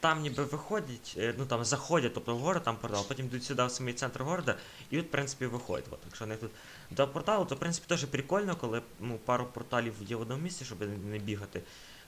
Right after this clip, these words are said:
туди-сюди. Ну, і, коротше, в них тут вже, в принципі, в основному там ферми всякі, ну, нормально. Ну, капець, от, от що я перший раз бачив, як вони украсили під Новий рік. Ну, красавчики, просто ще, що ще сказати, просто топ, молодці. Молодці, і погнали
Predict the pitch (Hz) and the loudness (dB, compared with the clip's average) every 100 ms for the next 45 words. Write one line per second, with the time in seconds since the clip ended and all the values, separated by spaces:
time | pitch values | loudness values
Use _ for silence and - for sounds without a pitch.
0 | - 92 90 82 90 - - - 170 170 | -6 -4 -4 -2 -2 -2 -12 -6 -4 -2
1 | 147 135 139 - 131 117 135 135 135 - | -4 -4 -6 -2 -2 0 -4 -6 -6 -6
2 | 123 123 131 127 127 - - 208 202 170 | -8 -4 -4 -2 -6 -6 -4 -2 0 -2
3 | 165 - 147 147 135 135 147 147 - - | -4 0 0 2 -2 0 -2 -4 -16 -18
4 | - - - 123 131 110 92 110 143 - | -18 -12 -2 0 4 4 4 2 0 0
5 | - 131 147 127 - 110 143 147 156 139 | -6 0 2 2 0 -2 -2 0 -2 0
6 | 135 135 131 135 143 135 123 127 98 - | -2 -2 0 2 2 0 -2 -4 -4 0
7 | 135 147 - 123 - 123 123 120 135 170 | 0 0 -4 -6 -6 -2 0 0 0 -4
8 | - - - - - - - - 120 151 | -8 -16 -20 -20 -20 -20 -20 -6 0 0
9 | - - - - - - - 127 123 117 | 0 -8 -18 -20 -20 -12 -2 0 2 2
10 | 92 - - - - - - 113 - 156 | 2 0 -12 -8 -6 -4 -6 -6 -4 -4
11 | - 131 - 104 98 - - 127 - 101 | -4 -6 -4 -2 -2 -4 -8 -8 -6 -8
12 | - 87 92 107 110 - - - - - | -8 -8 -6 -6 -6 -6 -10 -10 -18 -20
13 | - - - - - - - - - - | -20 -20 -20 -20 -20 -20 -20 -20 -20 -16
14 | - 120 123 131 190 165 - 117 127 127 | -6 -4 -2 -2 0 -2 0 -2 2 2